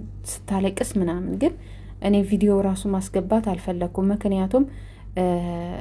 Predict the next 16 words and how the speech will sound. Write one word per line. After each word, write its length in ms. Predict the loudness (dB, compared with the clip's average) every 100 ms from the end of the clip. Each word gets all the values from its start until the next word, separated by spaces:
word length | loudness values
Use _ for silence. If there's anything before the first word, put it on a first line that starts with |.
| -10 -14 -14 -2
አምላክ 380 | 2 4 4 4
የጠየቁትን 680 | 2 4 2 2 0 2 2
ነገር 320 | 2 6 4 4 -12 -18 -18 -18 -18 -18 -18 -16 -16 -14
ካላደረገልኝ 1000 | 4 6 6 6 4 4 2 2 6 4 4
ስልሳ 280 | 0 -2 0 -2
ስድስት 360 | -2 -4 -6
እንሆናለሁ 500 | -6 -4 -2 0 0
ያለችው 380 | 0 -2 -2 -6 -8
ቃላት፣ 380 | -2 2 2 0
እሱ 140 | -4 -4
ቃላት 360 | 0 2 2 0
እኔ 100 | -2 0
በጣም 300 | -2 -2 -2
ነው 100 | 0
የዘገነነኝም፣ 800 | 0 0 0 0 2 4 4 2 -2 -16 -16 -14
እ፣ 100 | -6